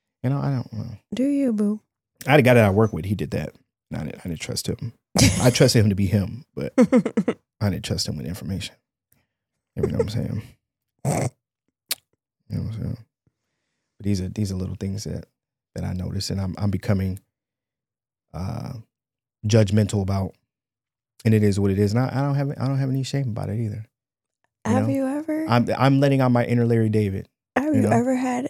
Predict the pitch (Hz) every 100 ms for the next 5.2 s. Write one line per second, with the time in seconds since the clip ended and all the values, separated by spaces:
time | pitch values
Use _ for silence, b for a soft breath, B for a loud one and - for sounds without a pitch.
0 | - - 262 233 233 254 226 233 - _
1 | _ 139 160 151 156 151 151 160 175 160
2 | 160 165 170 170 226 226 - 147 190 202
3 | - - - 147 135 127 127 131 120 123
4 | 127 123 117 117 117 107 98 107 104 101
5 | 98 -